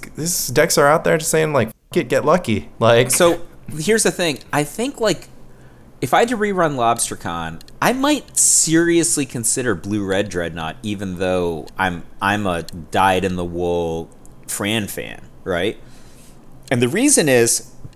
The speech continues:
Speaker 2: it, like, Bifrost meetup number one, I beat both Itai and Pog, playing, like, two of the most superior decks, in my opinion, right? Being Metelsky Landstill and Fran Blue White Argonaut, right?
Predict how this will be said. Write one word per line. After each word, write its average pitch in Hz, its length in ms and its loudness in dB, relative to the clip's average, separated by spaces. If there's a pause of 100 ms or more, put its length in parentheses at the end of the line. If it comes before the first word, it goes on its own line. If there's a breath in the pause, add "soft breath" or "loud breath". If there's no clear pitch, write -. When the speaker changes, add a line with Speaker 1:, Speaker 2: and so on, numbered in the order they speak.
(380)
Speaker 2:
it, 139 120 4
like, 127 380 6 (400)
Bifrost 143 720 4
meetup 131 300 4
number 107 260 2
one, 123 440 -2
I 143 120 6
beat 156 340 -2
both 160 320 4
Itai 117 460 2
and 110 240 -2
Pog, 69 400 0 (1200 loud breath)
playing, 135 380 2
like, 107 200 0
two 127 220 0
of 123 60 4
the 117 60 4
most 104 260 0
superior 92 500 -2
decks, 95 320 -2
in 80 80 -6
my 73 140 -8
opinion, 71 400 -12
right? 85 200 -8
Being 85 340 -6 (600 loud breath)
Metelsky 110 540 0
Landstill 95 960 0
and 87 400 -6
Fran 90 420 -4
Blue 107 180 -4
White 90 240 -2 (220)
Argonaut, 87 560 -2
right? 98 260 0